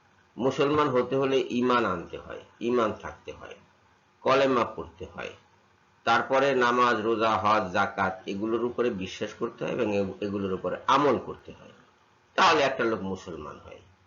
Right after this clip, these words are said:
চাইলেই তো আর ওই মুষ্টক ছেদন করে দিলাম আর মুসলমান হয়ে গেলাম, এটা কিন্তু হয় না। লালন ফকির এই জিনিসটা এমনভাবে প্রশ্ন করছে যে মানে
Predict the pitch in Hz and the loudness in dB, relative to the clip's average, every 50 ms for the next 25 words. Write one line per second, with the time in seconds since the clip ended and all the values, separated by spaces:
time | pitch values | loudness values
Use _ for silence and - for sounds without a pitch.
0 | _ _ _ _ _ _ _ _ _ _ _ _ _ _ _ _ _ - 104 101 | _ _ _ _ _ _ _ _ _ _ _ _ _ _ _ _ _ -2 0 2
1 | 104 110 120 135 156 156 123 - 160 156 151 151 151 - - - - _ _ _ | 4 4 4 6 4 4 6 6 6 6 8 6 4 2 -2 -10 -16 _ _ _
2 | _ _ 107 101 92 82 67 - - 71 90 95 113 120 - - - 147 139 - | _ _ -8 -8 -8 -8 -12 -16 -14 -8 -4 -2 -2 -2 -2 -2 -2 -2 -2 0
3 | - 156 127 147 151 151 147 151 147 147 139 139 147 143 143 139 139 139 131 123 | -2 2 2 2 2 4 2 2 2 4 2 2 2 2 2 2 2 2 2 0
4 | 127 123 - 156 147 147 147 147 139 131 139 139 127 110 117 107 104 92 - 127 | -2 0 0 0 2 2 4 2 4 4 4 2 4 2 2 0 0 0 0 0
5 | 151 156 156 151 - 170 160 - 135 - 104 101 92 78 73 64 - - - _ | 0 0 0 0 0 -2 0 0 0 0 2 0 0 -2 -4 -8 -12 -16 -20 _
6 | _ _ _ _ _ _ _ _ _ - 87 107 127 151 170 170 170 - 180 190 | _ _ _ _ _ _ _ _ _ -4 2 4 4 4 4 4 2 2 0 0
7 | 185 185 - 143 135 131 107 117 117 117 - - - - 92 85 87 - - - | 0 2 4 4 4 4 2 2 0 0 -2 -6 -6 -4 -4 -4 -4 -6 -10 -12
8 | - - _ _ _ _ _ _ _ _ _ _ _ _ _ _ _ _ _ _ | -18 -20 _ _ _ _ _ _ _ _ _ _ _ _ _ _ _ _ _ _
9 | _ _ _ - 110 127 147 165 165 156 170 175 175 - - 143 143 139 - 147 | _ _ _ -4 0 2 4 4 4 4 6 4 4 4 4 0 0 2 2 0
10 | 143 - - 131 - - - 113 104 101 117 123 127 135 135 - | 0 2 0 -2 -2 -2 -4 -4 -2 0 2 2 2 2 0 -2